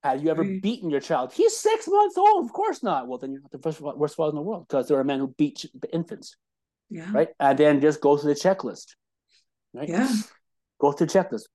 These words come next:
Speaker 1: Are you doing these things? No. Well then, here's the thing, people. My brain, I argue with my brain,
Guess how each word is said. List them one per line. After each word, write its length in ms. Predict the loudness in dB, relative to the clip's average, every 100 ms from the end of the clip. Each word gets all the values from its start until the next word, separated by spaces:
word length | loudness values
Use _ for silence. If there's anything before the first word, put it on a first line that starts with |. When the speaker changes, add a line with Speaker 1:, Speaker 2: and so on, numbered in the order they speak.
| _ 0
Speaker 1:
Are 180 | 4 4
you 100 | 4
doing 280 | 4 2 0
these 180 | -2
things? 360 | -2 -6 -6 -18 _ _ _
No. 380 | 0 0 0 -4 _ _ _ _ 2
Well 200 | 4 4
then, 180 | 0 -6 _ _ _ _ _ _ _ _ _ _ _ _ _ _ _ _ _ _ _ _ _ _ _ _
here's 300 | -2 2 2
the 120 | 0 -2
thing, 360 | 2 2 0 _ -6
people. 400 | -4 -4 -6 _ _ _ _ _ _ _ _ _ _ _ _ _ _ _ _ _ _ _ _ _ -4
My 120 | -2
brain, 580 | 4 6 6 6 4 2 _ _ -20 _ _ _ _ _
I 80 | -2
argue 180 | -2 0
with 80 | -4
my 100 | -4
brain, 320 | -6 -8 -10